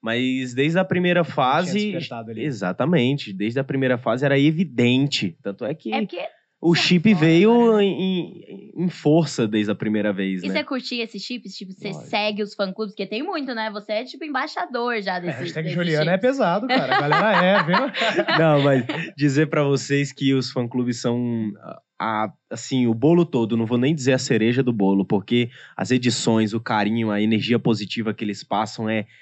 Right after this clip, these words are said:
Speaker 1: é, cada um é marav-, é mais maravilhoso do que cada detalhe, sabe?
Speaker 3: Uhum.
Speaker 2: Uhum.
Speaker 1: Porque toda vez que a gente entra lá no Instagram, mesmo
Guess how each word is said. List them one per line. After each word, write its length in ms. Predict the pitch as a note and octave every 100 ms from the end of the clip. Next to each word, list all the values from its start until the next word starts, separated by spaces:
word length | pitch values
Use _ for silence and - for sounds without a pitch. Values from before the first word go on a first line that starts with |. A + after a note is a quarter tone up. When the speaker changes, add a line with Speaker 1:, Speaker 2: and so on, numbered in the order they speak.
| _ -
Speaker 1:
é, 260 | G2+ A2 - _ -
cada 300 | C3+ D#3+ E3+
um 180 | D3+ E3+
é 40 |
marav-, 400 | D#3+ D3 D3 C3
é 80 | G2
mais 220 | C3+ E3
maravilhoso 520 | D#3+ E3+ D#3+ D3 E3 D3+
do 80 | E3
que 120 | D#3
cada 240 | D3+ D3
detalhe, 480 | D3 C#3 C3+ B2+ A2+
sabe? 380 | A2 C#3 B2+ A2+
Speaker 3:
Uhum. 80 | A3+ A#3 G3 F3 C#3
Speaker 2:
Uhum. 60 |
Speaker 1:
Porque 840 | B2+ B2 C#3 - C3+ C#3+ C#3+ C#3+ C3+
toda 160 | D#3+ F3
vez 180 | D3+ D3
que 80 |
a 40 | D#3
gente 280 | C#3+ C3+ C3+
entra 220 | C3 B2+
lá 120 | B2+
no 100 | B2+
Instagram, 560 | B2+ B2+ A#2+ G#2+ B2+ B2+
mesmo 480 | B2 C#3 D3+ C#3